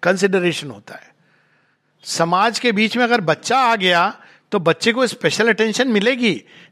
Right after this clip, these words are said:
लेकिन एक समाज के कॉन्टेक्स्ट में मिलेगी, ठीक है? और जब आप ना बच्चे के साथ हैं, ना समाज के साथ हैं, आप अपने ही ध्यान में मग्न हैं,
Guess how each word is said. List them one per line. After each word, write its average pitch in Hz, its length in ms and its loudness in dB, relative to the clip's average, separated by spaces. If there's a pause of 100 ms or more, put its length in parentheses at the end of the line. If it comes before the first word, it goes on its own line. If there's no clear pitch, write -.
लेकिन 190 320 0
एक 247 180 0
समाज 190 600 2
के 285 200 0
कॉन्टेक्स्ट 226 520 0
में 220 100 2
मिलेगी, 123 440 -6 (680)
ठीक 190 220 -10
है? - 160 -12 (800)
और 233 180 0
जब 214 240 0
आप 254 300 -2
ना 214 260 0
बच्चे 175 480 -2
के 269 120 0
साथ 185 300 2 (100)
हैं, 185 80 0
ना 202 120 2
समाज 165 520 0
के 220 160 0
साथ 127 360 -6
हैं, - 120 -20 (800)
आप 190 360 0
अपने 214 320 0
ही 220 300 0
ध्यान 156 360 0
में 185 160 -2
मग्न 156 300 0
हैं, 120 320 -6